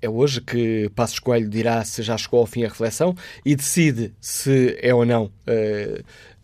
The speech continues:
candidato a um novo mandato à frente do P S D. Perguntamos aos, eh, nossos ouvintes, eh, que avaliação fazem de situação no P S D. Passos Coelho tem condições para um novo mandato? Chegou à altura de mudar de líder? Quem gostariam de ver na liderança? E, no fundo, também perceber se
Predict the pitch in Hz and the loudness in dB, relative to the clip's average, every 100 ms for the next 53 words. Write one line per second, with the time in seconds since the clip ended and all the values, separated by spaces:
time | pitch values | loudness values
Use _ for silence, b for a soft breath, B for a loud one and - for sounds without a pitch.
0 | - - 131 120 123 120 120 131 143 120 | -20 -6 -2 0 0 0 0 6 6 6
1 | 120 120 117 - 113 107 120 113 101 113 | 2 2 0 0 -4 -2 -2 -2 -2 -6
2 | 104 113 110 107 120 117 - 156 B B | -4 -2 -2 0 0 0 0 0 B B
3 | B B - 139 151 143 135 143 131 117 | B B -6 0 2 4 4 4 4 2
4 | 113 113 131 135 117 113 165 120 - 107 | 0 2 0 0 -4 -2 -2 -4 -4 -2
5 | 101 95 104 107 104 110 110 110 113 - | -4 -4 -4 -2 -2 -4 -4 -4 -6 -8
6 | 117 113 113 117 110 110 104 113 104 - | -6 -2 -2 -2 -2 -2 0 -2 -2 -2
7 | 117 135 B B B - 127 - 139 135 | 0 0 B B B -2 -2 4 2 4
8 | 131 139 123 113 127 120 - 120 120 117 | 2 2 0 0 -2 -2 0 0 0 0
9 | 117 117 143 143 127 - 135 131 120 139 | -2 0 0 0 -4 -2 4 6 6 2
10 | 131 127 127 123 117 131 139 139 B B | 0 0 0 0 0 0 2 0 B B
11 | B - 180 - 160 147 147 139 131 127 | B -10 -8 0 2 4 4 4 2 2
12 | 123 139 139 139 B B B B 139 131 | 2 0 -2 -8 B B B B -6 -4
13 | 160 151 147 143 - - 131 143 - - | -2 0 2 0 -4 0 2 2 0 -2